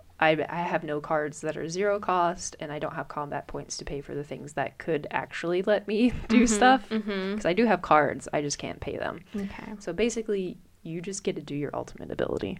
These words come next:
Speaker 2: Okay. So I get to gain three mastery, which is <laughs> what I have left. Um, and then I inflict on you knockdown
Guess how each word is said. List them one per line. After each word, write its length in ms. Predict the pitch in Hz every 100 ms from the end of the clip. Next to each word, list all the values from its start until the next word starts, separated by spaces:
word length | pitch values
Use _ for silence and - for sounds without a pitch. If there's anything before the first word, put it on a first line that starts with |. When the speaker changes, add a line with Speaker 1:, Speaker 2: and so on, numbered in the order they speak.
| 220
Speaker 2:
Okay. 240 | 214 - - - _ - - _
So 220 | - 190
I 240 | - 190
get 240 | 202 214 -
to 100 | 190
gain 600 | 185 202 202 202 190 190
three 240 | - 156
mastery, 720 | 165 170 185 - - - -
which 240 | 233 220 -
is 400 | - 214 208 - - - _ _ _ _ _ - -
<laughs> 240 | - -
what 180 | 208 202
I 60 | 185
have 380 | 196 185 185 190
left. 560 | 175 170 214 - - - - - - - - -
Um, 300 | 202 185 180 -
and 180 | 196
then 140 | 196 190
I 140 | 180 185
inflict 680 | 208 214 208 202 202 208 -
on 260 | 185 180 185
you 380 | 202 190 185 180
knockdown 760 | 180 180 190 - 175 165 170